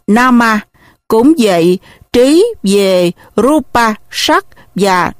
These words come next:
nama danh được theo sau bởi sự phân biệt các nhân của chúng. Trí về nhân làm phát sinh sắc và danh được theo sau bởi sự phân biệt ba đặc tính vô thường,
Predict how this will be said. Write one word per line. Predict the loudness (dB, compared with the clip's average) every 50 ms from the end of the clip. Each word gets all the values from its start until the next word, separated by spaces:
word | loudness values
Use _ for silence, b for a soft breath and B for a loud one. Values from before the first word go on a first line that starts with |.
| -4
nama | 0 0 2 2 2 2 2 2 2 0 -2 -4 -6 -14 -20 _
danh | -4 -2 0 2 2 2 2 0 B B B B B B
được | -2 -2 -2 -2 _
theo | -2 0 0 0
sau | 0 0 0 0 2 2 0 0 -2 B B B B B
bởi | -2 0 0 0
sự | 0 0 0 0 0 -2
phân | -2 -2 -2 0 2 2 2
biệt | 2 2 2 0 -2 _ _
các | -4 -4 -4 -2 _
nhân | 0 2 2 2 2 2 2 2
của | 0 0 0 0 0
chúng. | -2 -2 0 0 2 0 0 -2 -6 -16 -20 _ _ _ _ _ _ _ _ _ _ _ _ _ _ _ _
Trí | 0 0 0 0
về | 0 0 0 0 0 0
nhân | 0 0 0 2 2 2 0 0 B B B B B B
làm | _ -2 0 0 0 0 -2 -2 -4
phát | -4 -2 -2 -2 -2 -2
sinh | -2 0 2 2 2 2 0
sắc | 0 -2 -2 -4 -4 -4
và | -4 -2 -2
danh | -2 -2 -2 0 2 2 2 0 B B B B B B B
được | -4 -4 -4 -4 -4 -2
theo | -2 0 0 0
sau | 0 0 0 0 2 2 2 0 -2 B B B B B -4
bởi | -2 -2 0
sự | 0 -2 -2
phân | -2 -2 -2 0 0 0
biệt | 0 0 0 -2 -2 _
ba | -4 -2 0 0 -2 -2 -2
đặc | -2 -4 -6 -4 -4
tính | 0 0 2 0 0 -2 _ _ -2
vô | 0 2 2 2 2 2 0 -2
thường, | -2 _ -2 -2 0 0 0 0 0 -2 -2